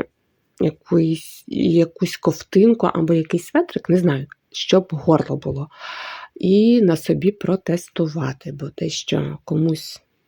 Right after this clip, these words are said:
добре, комусь недобре, я хочу протестувати на собі. Але це буде,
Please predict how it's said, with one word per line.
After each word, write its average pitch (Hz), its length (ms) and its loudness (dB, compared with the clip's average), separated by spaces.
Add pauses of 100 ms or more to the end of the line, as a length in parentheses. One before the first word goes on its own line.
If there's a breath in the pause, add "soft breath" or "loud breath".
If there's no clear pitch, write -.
(100)
добре, 220 440 2
комусь 156 440 -4
недобре, 170 500 0
я 196 140 0
хочу 185 340 -4
протестувати - 720 -6
на 151 140 -4
собі. 160 360 -8
Але 160 220 -2
це 240 180 -6
буде, 160 280 -4